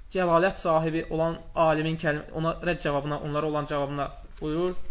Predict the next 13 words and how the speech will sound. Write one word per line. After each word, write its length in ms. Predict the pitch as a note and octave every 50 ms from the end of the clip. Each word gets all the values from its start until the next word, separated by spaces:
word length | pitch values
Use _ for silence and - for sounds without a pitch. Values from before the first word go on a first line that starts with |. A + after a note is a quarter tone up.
| - - - - - - - -
"Və 140 | D#3+ -
kəm 320 | - - G3 G#3 G3+ F#3 E3+
min 160 | F3 F3 F3
muridil 560 | E3+ D#3+ D#3 D#3 D#3 F3 G3+ G3+ F3+ D#3+ D3+ D3
xeyri 420 | - G3+ G3 G3+ G3+ F#3+ G3 G3+ A3 A3 - - - - - - - - - - -
ləm 280 | - E3+ F3+ F#3 - D#3+
yusibhu." 380 | D#3 - - - - - - - - - - - - - - - -
Çox-çox 460 | - - B3 A3+ - - G3+ E3+ - -
xeyir 240 | G3 F#3 F3 F3
istəyənlər 580 | E3+ - - F3 D#3+ D#3+ D#3 D#3+ E3+ F#3 G3+ A3 G#3+ - - - - - - - -
xeyrə 360 | E3 D#3 D3 D3 D3+ D3+ D#3+ F3+ G#3+ A3 - - - - - - - - - - -
çatmayıblar. 640 | - F#3+ E3+ - - D#3 - - - - - - - - - - - - - - - - - - - - - - - - - - - - - - - - - - - - - - - - - - - - - - - - -
Yəni, 240 | D#3+ E3 E3+ F3